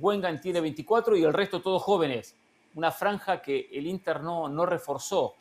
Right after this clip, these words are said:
Por lo menos Matías Rojas con sus veintiocho años va a ser, eh, un aporte seguramente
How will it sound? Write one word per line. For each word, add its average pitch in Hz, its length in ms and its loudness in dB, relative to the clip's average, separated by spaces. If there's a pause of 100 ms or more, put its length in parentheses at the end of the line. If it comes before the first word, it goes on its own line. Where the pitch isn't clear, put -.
(240)
Por 143 80 -6
lo 139 80 0
menos 160 160 -2
Matías 147 240 -2
Rojas 160 240 -2
con 135 100 -8
sus 135 140 -8
veintiocho 135 380 -2
años 151 260 -2
va 131 60 0
a - 20 -6
ser, 131 260 -4 (400)
eh, 127 160 -4 (100)
un 143 120 -2
aporte 139 340 -2
seguramente 135 560 -2